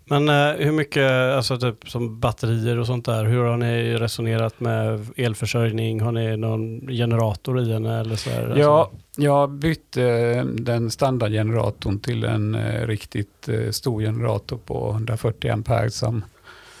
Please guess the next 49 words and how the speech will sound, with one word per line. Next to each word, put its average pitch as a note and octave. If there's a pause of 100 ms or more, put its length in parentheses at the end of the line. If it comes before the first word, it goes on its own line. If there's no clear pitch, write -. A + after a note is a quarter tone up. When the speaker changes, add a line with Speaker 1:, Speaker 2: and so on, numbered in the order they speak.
(600)
Speaker 2:
den A#2
vräker C3
i C#3
sin -
Speaker 1:
<laughs> -
Speaker 2:
ström D#3+
när D3+
man C#3+
startar. C3
Och C3
det C3
Speaker 1:
Okej. D3
Speaker 2:
gör, E3
för D3+
att D3+
det D#3+
är D3+
en, D#3
en D#3
del C3
av, C3
av C3
långseglingen, A#2
det C3+
är A#2
att A#2+ (580)
ma-, A#2
när B2
man B2
långseglar A#2
och B2+
har B2
autopilot A#2
och A#2+
allting, A2
så A2+
måste A#2+
man A2+
nästan A#2
starta A#2
motorn C3
en A2+
gång A2
per A2+
dygn. B2+
Speaker 1:
Ja. A#2
Speaker 2:
Och -
då A#2
är, B2